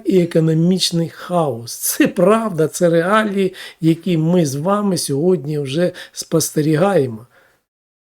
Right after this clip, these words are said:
І я не знаю, що б з нами було, якби не була підтримка фінансова наших партнерів, в першу чергу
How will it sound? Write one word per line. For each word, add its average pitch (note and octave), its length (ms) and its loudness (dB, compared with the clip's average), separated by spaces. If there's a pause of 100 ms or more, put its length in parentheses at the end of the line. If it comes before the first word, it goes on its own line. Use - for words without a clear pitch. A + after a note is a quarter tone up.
(200)
І E3 180 4
я F#3 240 6
не F3 140 2
знаю, F3 340 4
що F3 180 0
б D3 80 -4
з C#3+ 60 -2
нами E3 300 4
було, F#3+ 420 4
якби D#3 400 0
не D#3+ 120 2
була E3 440 -2 (300)
підтримка F3 680 0 (580)
фінансова E3+ 720 2
наших D#3+ 440 0
партнерів, E3 680 0
в - 580 -16
першу F3 300 2
чергу D3+ 560 2